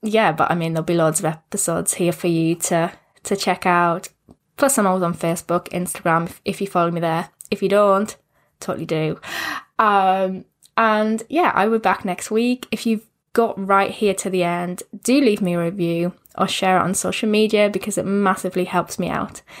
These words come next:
And until then, have a wonderful, wonderful week,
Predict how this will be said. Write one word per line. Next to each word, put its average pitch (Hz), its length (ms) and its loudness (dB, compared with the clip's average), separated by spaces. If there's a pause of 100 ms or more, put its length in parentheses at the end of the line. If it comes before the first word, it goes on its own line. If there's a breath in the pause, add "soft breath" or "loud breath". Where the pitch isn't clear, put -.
(460 loud breath)
And 185 520 0
until 214 480 0
then, 175 360 0 (140)
have 202 200 -2
a 196 60 0
wonderful, 196 560 0
wonderful 180 460 -2
week, 190 500 -2